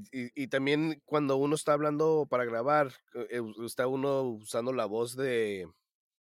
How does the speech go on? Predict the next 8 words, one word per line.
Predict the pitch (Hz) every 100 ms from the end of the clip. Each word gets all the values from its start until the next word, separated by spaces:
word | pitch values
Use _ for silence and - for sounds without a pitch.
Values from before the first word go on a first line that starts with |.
| _ -
pues, | 113 113
lo, | 123 127
lo | 120 117
que | 120
estaría | - 131 135
usando | 135 131 135 135
uno | 135
para, | 135 120 110 98